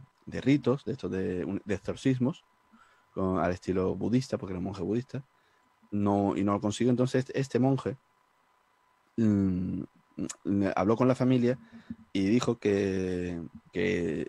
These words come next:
ellos, mm, tenían este tipo de posesiones, las conocían, pero que él consideraba que la, los ritos, oh, cristianos eran más eficaces. Entonces lo lle-, lo llevaron a, a la iglesia allí en Japón.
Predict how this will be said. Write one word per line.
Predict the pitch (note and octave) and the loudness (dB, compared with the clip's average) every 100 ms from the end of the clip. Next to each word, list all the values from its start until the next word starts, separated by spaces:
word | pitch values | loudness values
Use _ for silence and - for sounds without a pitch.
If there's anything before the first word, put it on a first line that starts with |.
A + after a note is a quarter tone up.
| - | 0
ellos, | A2 A2+ A#2+ - _ _ - | 0 2 -2 -4 _ _ -12
mm, | F2+ F#2+ F2+ | -8 -6 -8
tenían | D#2+ F#2 A2 A2 | -6 -2 0 0
este | G#2 G2 | -2 -2
tipo | G2+ G#2 G2 | -2 0 2
de | G2+ F#2+ | 0 -2
posesiones, | F#2 F#2+ - A#2 G#2+ | -6 -10 -4 -2 -2
las | - | -4
conocían, | F#2+ G2 B2 C3+ _ - - - _ | -10 -4 -2 -4 _ -20 -20 -20 _
pero | B2+ A#2+ | 4 4
que | A2+ G#2 - _ _ - | 4 0 -2 _ _ 2
él | C#3+ D3 E3+ - | 2 2 -2 -4
consideraba | A2 - A2+ C3 C3 | -4 0 2 4 2
que | C3 G#2 | 2 2
la, | G2+ G2 G2 | 2 2 2
los | G2 G2 | 0 -2
ritos, | C#3 C3+ - - | -4 -4 -10 -8
oh, | G2+ F#2+ F#2 F2 - _ - | -6 -4 -4 -6 -10 _ -10
cristianos | - - C#3 C3+ B2 | -8 0 0 0 -2
eran | A2 | -2
más | G#2+ | -2
eficaces. | G2+ - - - - - _ _ _ _ | -4 -4 -6 -6 -20 -20 _ _ _ _
Entonces | - G#2+ G#2+ C#3+ | -4 -2 0 2
lo | A#2+ | 2
lle-, | G#2 | 2
lo | G2 | 0
llevaron | F#2 F#2 A#2+ C3 A#3 _ _ - | 0 2 2 2 -2 _ _ -10
a, | F#2+ F#2+ F#2 F#2 | -4 -2 -2 -2
a | - | -4
la | F2 | -4
iglesia | F#2 G#2+ - B2 | -4 -4 -4 -6
allí | G2+ | -4
en | |
Japón. | G2 G#2 D3+ | -4 -4 -4